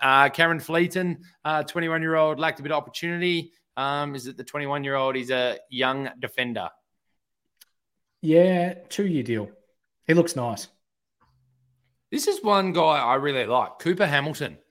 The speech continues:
Speaker 1: Um, you know, he's real, just a real energy person off the back line there.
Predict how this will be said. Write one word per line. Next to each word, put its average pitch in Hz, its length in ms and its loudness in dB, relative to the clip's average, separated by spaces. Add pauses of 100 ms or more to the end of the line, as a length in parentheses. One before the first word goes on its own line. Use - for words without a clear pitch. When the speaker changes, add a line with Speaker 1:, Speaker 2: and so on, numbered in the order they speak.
(360)
Speaker 1:
Um, 135 420 0
you 147 80 -6
know, 127 100 0
he's 117 140 -4
real, 156 360 -4 (580)
just 160 220 -10
a 143 40 -6
real 143 440 -6
energy 127 380 -6
person 120 480 -8
off 107 160 -8
the 110 60 -10
back 110 280 -6
line 110 260 -6
there. 110 340 -2